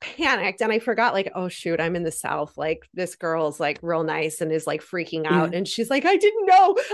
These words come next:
Speaker 1: I didn't know. I didn't know." And then they're like, "He's getting another puck. He's getting another puck. It's okay." And I'm like, "Okay, it's okay.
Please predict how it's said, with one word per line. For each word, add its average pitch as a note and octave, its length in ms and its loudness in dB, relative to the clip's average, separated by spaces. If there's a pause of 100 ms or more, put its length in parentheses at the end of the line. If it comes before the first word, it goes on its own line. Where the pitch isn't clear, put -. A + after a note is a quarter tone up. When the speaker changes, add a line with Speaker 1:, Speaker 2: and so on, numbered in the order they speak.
Speaker 1:
I D#4 120 4
didn't F4+ 420 2
know. D#4+ 360 6
I C4 140 0
didn't F#4+ 320 2
know." D#4+ 300 4
And B3 260 0
then B3 200 2
they're B3 180 2
like, A3+ 220 0
"He's C4 300 -4
getting D#4+ 280 0
another D4 320 2
puck. C#4+ 300 0
He's B3+ 200 -4
getting C4+ 260 0
another B3+ 320 2
puck. A#3 300 -4
It's F#3 140 -8
okay." G3+ 340 -2
And D3 100 -6
I'm D#3 80 -6
like, D#3 180 -8 (260)
"Okay, G3+ 340 0
it's D#3+ 160 -6
okay. F#3 380 -6